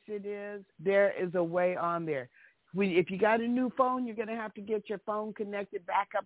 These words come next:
to your car again. And trust me, I know most of you did not watch <laughs> or even keep the directions for it. You can either go online or you can even go back to the dealership for your car,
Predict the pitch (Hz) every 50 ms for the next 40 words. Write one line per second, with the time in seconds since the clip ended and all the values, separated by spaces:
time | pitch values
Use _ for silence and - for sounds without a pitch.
0 | _ - 202 208 202 185 - - 190 196 196 190 185 180 160 151 156 151 135 123
1 | - _ _ _ _ _ _ _ - 160 170 165 - - 202 190 185 - - -
2 | 160 160 156 160 170 165 165 160 160 160 160 175 170 - - 196 180 160 185 180
3 | 170 175 165 165 185 180 180 - 185 190 190 190 165 147 123 - - - _ -
4 | - - - - _ _ _ _ _ _ _ _ _ _ - 170 196 214 240 226
5 | 240 254 240 247 233 208 196 269 285 240 220 240 240 220 208 233 214 233 220 220
6 | 208 - - 185 170 160 143 - - 170 165 143 127 107 - - _ _ _ _
7 | _ _ _ _ - 165 175 - - 170 165 165 156 160 151 147 175 180 185 196
8 | 202 196 202 208 208 208 208 208 208 208 214 214 220 233 247 262 - _ _ _
9 | _ _ _ _ _ _ _ _ _ _ _ - - _ - 151 156 156 233 214
10 | 240 269 403 392 214 196 185 220 220 202 190 214 - 175 175 - - 196 196 196
11 | 185 170 190 196 214 220 214 196 180 - - 156 151 143 131 - _ _ _ _
12 | _ _ _ _ _ _ - 190 190 185 175 185 180 170 - 226 240 240 190 170
13 | 151 139 -